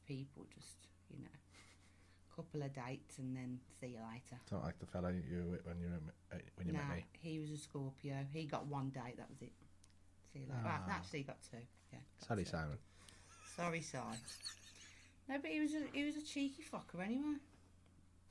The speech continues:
Speaker 2: <laughs> If,
Speaker 1: He was
Speaker 2: imagine he
Speaker 1: chatting
Speaker 2: sits
Speaker 1: to
Speaker 2: there
Speaker 1: other
Speaker 2: watching
Speaker 1: girls.
Speaker 2: these, just going,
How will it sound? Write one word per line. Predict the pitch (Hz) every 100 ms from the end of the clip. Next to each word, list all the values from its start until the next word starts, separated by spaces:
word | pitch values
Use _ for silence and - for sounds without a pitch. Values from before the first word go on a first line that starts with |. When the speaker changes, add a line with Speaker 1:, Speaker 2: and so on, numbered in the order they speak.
| - -
Speaker 2:
<laughs> |
If, | 226 - - - - -
Speaker 1:
He | 185
was | 196 - - -
Speaker 2:
imagine | 208 196 254
he | 262
Speaker 1:
chatting | 254
Speaker 2:
sits | 175
Speaker 1:
to | 269
Speaker 2:
there | 196 185
Speaker 1:
other |
Speaker 2:
watching | 156 - 151
Speaker 1:
girls. | 131
Speaker 2:
these, | 113 117
just | 139 -
going, | 110 98